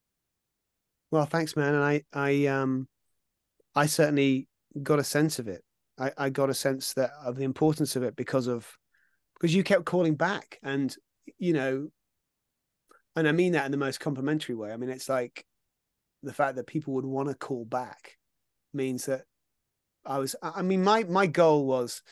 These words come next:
one of my heroes over here in the U K was a guy called Terry Wogan, who did an amazing early morning radio show, two hours every day on the B B C Radio two. And I don't think anybody's done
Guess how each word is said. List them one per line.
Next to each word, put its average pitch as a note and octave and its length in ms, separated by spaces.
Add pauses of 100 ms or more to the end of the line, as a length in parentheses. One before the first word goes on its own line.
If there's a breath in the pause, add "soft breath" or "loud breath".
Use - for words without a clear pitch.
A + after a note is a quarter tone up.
(220 loud breath)
one G#3+ 140
of A3+ 80
my G3 120
heroes D3 400
over C3 220
here B2+ 300
in B2 160
the B2 80
U B2+ 100
K B2+ 260
was A#2+ 140
a B2+ 140
guy C3 180
called A#2+ 220
Terry C3+ 240
Wogan, B2+ 520
who A#2+ 100
did B2 180
an B2 100
amazing B2 540 (560 soft breath)
early C#3+ 240
morning C3+ 340
radio C3 300
show, B2+ 260
two C3+ 240
hours A#2+ 240
every A#2+ 180
day A2+ 180
on A#2 340
the A#2+ 100 (140)
B C3 120
B B2 100
C - 120
Radio A#2+ 240
two. A#2 320
And B2 140
I C3+ 80
don't C3+ 180
think B2+ 160
anybody's B2 400
done A#2 300